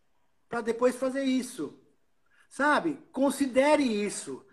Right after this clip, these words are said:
Você não vai refazer o set inteiro, mas um detalhe, uma mãozinha. E hoje em dia que você tem pós-produção,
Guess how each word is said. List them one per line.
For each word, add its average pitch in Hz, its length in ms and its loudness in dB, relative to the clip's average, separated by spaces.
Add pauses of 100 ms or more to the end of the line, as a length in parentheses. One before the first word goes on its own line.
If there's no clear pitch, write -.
(360)
Você 277 200 2
não 339 160 6
vai 269 240 8
refazer 208 580 -2
o 185 60 -4
set 202 360 -6
inteiro, 247 520 -4 (200)
mas 208 160 -12
um 247 80 -4
detalhe, 240 640 -2
uma 233 160 0
mãozinha. 220 440 0
E 220 100 0
hoje 294 160 4
em 277 60 2
dia 277 100 4
que 269 80 -10
você 240 80 -8
tem 240 180 -6
pós-produção, 220 960 2